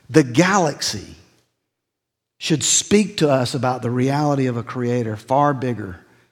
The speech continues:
than the created images of human hands worshipped in their temples.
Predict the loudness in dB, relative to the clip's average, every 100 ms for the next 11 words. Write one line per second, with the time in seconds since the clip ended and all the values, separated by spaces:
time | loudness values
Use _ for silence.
0 | _ 0 2 2 0 0 4 4 4 4
1 | 2 0 -2 -6 -8 -8 -4 -2 -2 -4
2 | -6 -6 -10 -14 -20 -20 -10 -2 0 0
3 | -2 -6 -8 -6 -4 -4 -6 -8 -8 -12
4 | -18 -18 -20